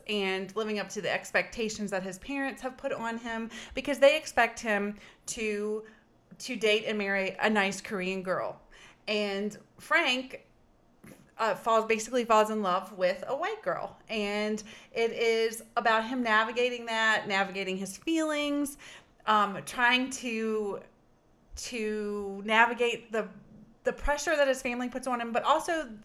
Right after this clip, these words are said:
um, his parents' own prejudice against other things, you know? It's, it's just, it's pretty complex for a Y A romance novel.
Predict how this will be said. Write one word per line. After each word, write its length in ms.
um, 240
his 160
parents' 440
own 360
prejudice 640
against 560
other 280
things, 440
you 80
know? 200
It's, 260
it's 180
just, 160
it's 200
pretty 300
complex 680
for 140
a 60
Y 200
A 460
romance 520
novel. 520